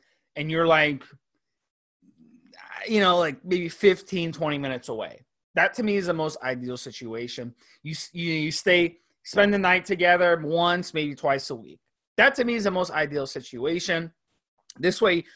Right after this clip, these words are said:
you can do your thing, she could do your thing, you see each other. Living with someone, I don't really like. And then also long distance, I don't really like 'cause you only see them once a month.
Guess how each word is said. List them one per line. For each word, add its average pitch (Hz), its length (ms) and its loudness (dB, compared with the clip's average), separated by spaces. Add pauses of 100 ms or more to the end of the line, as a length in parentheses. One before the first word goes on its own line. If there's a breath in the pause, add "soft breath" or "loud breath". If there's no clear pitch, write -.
(140 soft breath)
you 165 140 -6
can 160 220 -2
do 139 100 -2
your 165 380 4
thing, 220 380 0 (160)
she - 200 -14
could 147 140 -10
do 143 120 -6
your 170 280 -2
thing, 165 340 -6 (200)
you 139 80 -14
see 160 180 -8
each 143 140 -8
other. 127 280 -2 (200)
Living 208 400 4
with 254 140 2
someone, 269 680 2 (1040)
I 160 100 4
don't 185 100 6
really 175 240 6
like. 135 500 2 (300)
And 165 120 -4
then 165 140 0
also 175 720 2 (420)
long 180 280 4
distance, 214 720 0 (120)
I 139 100 2
don't 139 120 0
really 131 240 0
like 113 240 -6
'cause 127 100 -14
you 139 80 -8
only 135 140 -6
see 139 160 -10
them 123 160 -8
once 120 240 -12
a 120 60 -14
month. 95 260 -14